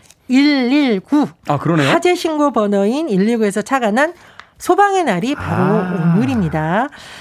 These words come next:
Speaker 1: 자, 날이 추워지면서 화재 예방이 그 어느 때보다도 중요해지고 있는데요.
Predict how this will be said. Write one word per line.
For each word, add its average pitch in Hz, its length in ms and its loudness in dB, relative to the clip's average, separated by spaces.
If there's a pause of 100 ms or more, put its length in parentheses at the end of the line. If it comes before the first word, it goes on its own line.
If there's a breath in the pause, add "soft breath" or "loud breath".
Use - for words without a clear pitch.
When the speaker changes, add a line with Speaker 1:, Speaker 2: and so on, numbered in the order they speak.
(140 loud breath)
Speaker 1:
자, 196 100 -2
날이 202 280 0
추워지면서 294 800 0
화재 381 380 0
예방이 262 320 -2
그 214 220 -2
어느 185 320 0
때보다도 220 680 -4
중요해지고 190 680 -2
있는데요. 160 540 -2